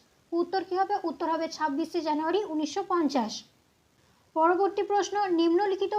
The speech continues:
কোন রাজ্যের মধ্য দিয়ে কর্কট ক্রান্তি রেখা অতিক্রম করেনি? মিজোরাম, উড়িষ্যা, ত্রিপুরা, মধ্যপ্রদেশ। উত্তর কী হবে? উত্তর হবে উড়িষ্যা।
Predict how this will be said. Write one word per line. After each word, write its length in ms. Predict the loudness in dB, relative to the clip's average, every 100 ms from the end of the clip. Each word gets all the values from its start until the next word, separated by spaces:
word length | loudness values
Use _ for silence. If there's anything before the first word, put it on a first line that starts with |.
| 0
কোন 120 | 0 2 2
রাজ্যের 300 | 2 -2 0
মধ্য 180 | 0 0 -2
দিয়ে 140 | 0 0 2
কর্কট 360 | 0 0 -2 -2
ক্রান্তি 280 | 0 0 0 -2
রেখা 180 | -2 -2 -2
অতিক্রম 420 | -2 -2 0 0 0
করেনি? 340 | 0 2 2 0 0 -10 _ _ _ _ -2
মিজোরাম, 560 | 0 2 2 2 -2 -6 -18 _ -2
উড়িষ্যা, 420 | 2 2 2 2 2 0 -10 _
ত্রিপুরা, 480 | 2 2 4 4 4 4 -2 -4 0
মধ্যপ্রদেশ। 600 | 2 2 2 2 0 -4 -12 _ _ -6
উত্তর 280 | -4 -2 0
কী 60 | 2 2
হবে? 140 | 2 0 -2
উত্তর 180 | -2 0
হবে 140 | 2 0 -2 -16 _ _ 2
উড়িষ্যা। 440 | 4 4 4 2